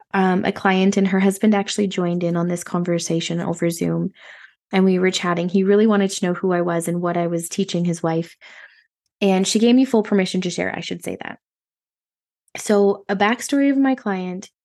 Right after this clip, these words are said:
her and her husband have been on a fertility journey for the last six years, and they've had five egg retrievals. And up until this point, they have had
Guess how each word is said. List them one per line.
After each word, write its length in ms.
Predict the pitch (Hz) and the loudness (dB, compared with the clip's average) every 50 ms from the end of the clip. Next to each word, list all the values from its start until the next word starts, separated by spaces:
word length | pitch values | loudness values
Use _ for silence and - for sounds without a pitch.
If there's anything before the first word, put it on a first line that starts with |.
| _ _ _ _ _ _ _ _ _ _ _ | _ _ _ _ _ _ _ _ _ _ _
her 180 | - - 226 233 | -2 2 4 4
and 80 | 240 | 4
her 100 | 262 285 | 4 4
husband 360 | 262 233 208 202 - 208 202 190 | 4 2 2 2 0 -2 -2 -2
have 100 | 190 190 | -4 -4
been 140 | 196 190 | -4 -4
on 160 | 185 185 190 185 | -2 -2 -4 -4
a 40 | |
fertility 460 | - - 190 - - - 185 180 185 180 | -4 -6 -6 -6 -2 -2 0 2 2 2
journey 300 | 180 180 175 175 175 170 | 2 2 2 2 2 2
for 140 | - 175 | 2 2
the 100 | 170 170 | 2 4
last 320 | 170 170 165 170 170 - - | 2 2 2 2 0 0 -2
six 240 | 202 202 - - - | -2 -2 -2 -2 0
years, 240 | 180 170 170 170 170 | 2 2 2 2 2
and 80 | 170 | 0
they've 120 | 170 170 170 | -2 -2 -2
had 180 | - 175 170 | -2 -4 -4
five 320 | - - 196 190 180 180 185 | -2 0 2 2 4 4 4
egg 140 | 175 175 180 | 2 2 0
retrievals. 580 | 185 175 - - 175 170 170 165 165 165 165 - | -2 -4 -2 -4 -2 -2 0 -2 -2 -2 -4 -6
And 120 | - 92 | -2 -2
up 200 | 95 101 - - | 0 -2 0 2
until 280 | 247 233 226 - 220 202 | 2 2 4 2 2 2
this 180 | 190 185 - - | 2 0 -2 -4
point, 260 | - - 170 170 - | -4 -2 -2 -2 -2
they 140 | - 175 175 | -2 -2 -2
have 220 | - 185 185 185 | 0 -2 -4 -2
had 400 | - 180 175 170 170 170 170 | 0 0 0 2 2 0 -4